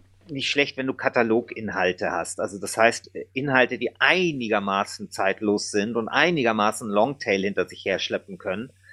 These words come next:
Und das hast du halt bei L G S nicht, weil warum soll man, weiß ich nicht, das zweite Viertelfinale, äh, aus der dritten Staffel hören,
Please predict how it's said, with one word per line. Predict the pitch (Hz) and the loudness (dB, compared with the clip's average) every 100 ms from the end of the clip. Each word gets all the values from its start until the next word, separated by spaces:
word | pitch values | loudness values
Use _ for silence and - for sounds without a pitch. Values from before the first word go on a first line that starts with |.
| - - _ _ _ - | -20 -20 _ _ _ -4
Und | 131 | -2
das | 123 | 4
hast | 165 - | 2 2
du | 131 | 2
halt | 123 113 | 2 2
bei | 120 | 0
L | 110 120 | 0 2
G | 113 | 0
S | 76 - | 0 -4
nicht, | 107 120 113 | -8 -4 2
weil | 104 | 4
warum | 110 117 123 | 4 4 2
soll | 120 117 | 4 4
man, | 117 117 95 | 2 0 2
weiß | 110 120 | 4 4
ich | 127 | 2
nicht, | 110 - | -4 -4
das | 107 - - - - - - | -6 -6 -12 -14 -16 -14 -10
zweite | - 120 117 120 | 2 4 4 2
Viertelfinale, | - 131 127 110 104 98 101 107 107 117 _ _ _ _ - | -2 0 -2 -4 -2 2 4 4 4 2 _ _ _ _ -2
äh, | 127 113 | 2 4
aus | 110 113 - | 4 2 4
der | 127 113 | 2 2
dritten | 113 120 | 0 -2
Staffel | 113 - 110 85 98 | 0 2 2 -2 -6
hören, | 82 78 85 | -4 -6 -10